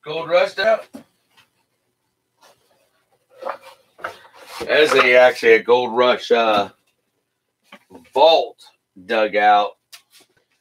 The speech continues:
So the, uh, Gold Rush vault dugout is, uh, what, yeah, yeah, uh-huh. Nice one.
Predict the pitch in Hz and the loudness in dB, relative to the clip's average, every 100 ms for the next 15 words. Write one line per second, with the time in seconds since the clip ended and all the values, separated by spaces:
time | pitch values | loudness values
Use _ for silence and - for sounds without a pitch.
0 | _ _ _ _ _ - 113 107 104 95 | _ _ _ _ _ -12 -6 -6 -8 -14
1 | 107 104 101 98 113 113 110 113 98 82 | -8 -4 -4 -4 -8 -8 -6 -8 -8 -12
2 | - 120 - - 104 101 95 98 98 101 | -2 -2 -2 -6 -6 -4 -2 -2 -2 -6
3 | 101 95 87 95 98 95 101 98 95 92 | -8 -8 -6 -6 -4 -4 -6 -6 -6 -6
4 | 85 95 98 92 - - 95 135 _ _ | -10 -6 -4 -4 -8 -14 -12 -12 _ _
5 | _ _ _ _ _ _ _ _ _ _ | _ _ _ _ _ _ _ _ _ _
6 | _ - - - _ _ _ _ _ _ | _ -20 -20 -20 _ _ _ _ _ _
7 | _ _ _ 107 123 143 147 120 110 | _ _ _ -4 0 2 0 -4 -8